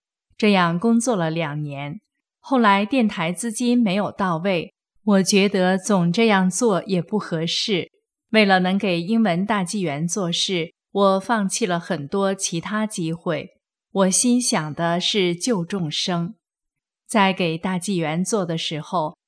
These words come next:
体会到的能量、思维、智慧，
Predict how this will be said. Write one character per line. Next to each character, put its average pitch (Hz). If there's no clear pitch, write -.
体 208
会 196
到 196
的 165
能 175
量、 208
思 247
维、 160
智 220
慧， 165